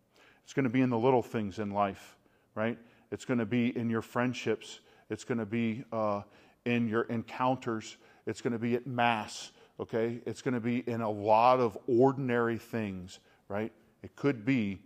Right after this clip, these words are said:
when you go to get a loan and they tell you that there's no money,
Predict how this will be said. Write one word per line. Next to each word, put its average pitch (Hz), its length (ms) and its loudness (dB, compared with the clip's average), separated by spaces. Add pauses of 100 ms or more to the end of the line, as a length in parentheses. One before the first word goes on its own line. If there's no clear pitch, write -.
(120)
when 107 100 -6
you 107 100 -4
go 107 140 2
to 104 60 -2
get 104 140 -2
a 101 40 -2
loan 101 460 -2 (320)
and 98 120 -8
they 98 80 -6
tell 104 220 -2
you 95 220 -4 (180)
that 95 160 -8
there's 98 220 -10
no 104 120 -6
money, 95 360 -8